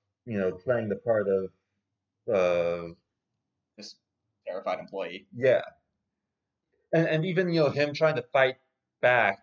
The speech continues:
Speaker 1: tase him, really plays into the part well, even though it goes against his training.
Speaker 2: Yes.
Speaker 1: Um,
Speaker 2: Um, and it, it is twofold because initially we are led to believe, oh, it's, you know, he is a great employee and he's trying to stop these guys from robbing the,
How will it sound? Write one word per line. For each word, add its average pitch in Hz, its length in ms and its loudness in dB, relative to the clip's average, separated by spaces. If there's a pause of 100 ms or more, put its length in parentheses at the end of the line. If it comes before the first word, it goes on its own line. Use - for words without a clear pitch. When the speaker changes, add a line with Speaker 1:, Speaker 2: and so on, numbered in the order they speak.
(120)
Speaker 1:
tase 131 340 0
him, 92 520 -2 (640)
really 151 280 0
plays 139 320 0
into 123 260 -8
the 110 120 -8
part 117 400 4
well, 78 420 -2 (200)
even 139 160 -4
though 135 140 6
it 110 100 0
goes 127 260 2
against 110 400 -2
his 101 180 -6
training. 104 560 -2 (220)
Speaker 2:
Yes. - 500 -8
Speaker 1:
Um, 92 100 -8
Speaker 2:
Um, 87 460 -2 (220)
and 165 100 0
it, 165 160 0
it 170 100 -2
is 175 240 -4
twofold 160 560 -4
because 117 640 -4 (320)
initially 143 560 -6
we 123 140 -6
are 123 80 -2
led 120 200 -4
to 123 60 -18
believe, 113 340 -12
oh, 120 260 2
it's, - 300 -12
you 117 80 -12
know, 98 180 -6
he 107 140 -6
is 104 120 -10
a 110 60 -16
great 101 200 -10
employee 98 440 -10
and 98 60 -20
he's 104 140 -18
trying 95 200 -10
to 92 40 -20
stop 92 280 -6
these 95 140 -18
guys 90 280 -8
from 92 160 -20
robbing 92 400 -8
the, 87 260 -8